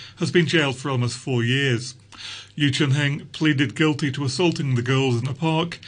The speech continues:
and in the staircases of buildings with one assault taking place while he was out on bail.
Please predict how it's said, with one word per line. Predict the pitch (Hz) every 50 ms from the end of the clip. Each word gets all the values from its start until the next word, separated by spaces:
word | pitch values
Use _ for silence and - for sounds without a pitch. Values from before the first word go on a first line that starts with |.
| - - -
and | - 151
in | 151 151 135 - - 175 175 -
the | - 156
staircases | 127 - - - 170 165 160 165 170 156 139 - - 139 123
of | 135 123
buildings | 131 165 160 151 131 139 139 139 143 127 - - - - - - - - -
with | 165 156 151 131
one | - - 170 160 170 160
assault | 156 127 - - 160 139 143 156 - -
taking | 170 156 139 131 156 135
place | - - 139 139 123 131 -
while | 147 135
he | 131 139
was | 139 127 131
out | 131 123 120 131
on | 131 117 110
bail. | 104 123 120 123 127 120 113 113 117